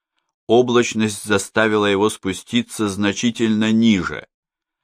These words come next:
а на пяти тысячах футов шансов против четырёх лёгких истребителей у Firefly практически не было. Как и многие балтийцы,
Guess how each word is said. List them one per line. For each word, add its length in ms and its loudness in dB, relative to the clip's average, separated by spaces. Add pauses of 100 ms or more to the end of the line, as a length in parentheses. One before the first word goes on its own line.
(140)
а 200 0
на 200 0
пяти 420 -2
тысячах 680 -4
футов 520 -8 (640)
шансов 720 0
против 480 -4
четырёх 680 -2
лёгких 520 -2
истребителей 880 -4 (400)
у 160 0
Firefly 920 2
практически 760 -8
не 320 -2
было. 320 -10 (1000)
Как 260 -2
и 60 2
многие 560 0
балтийцы, 880 -4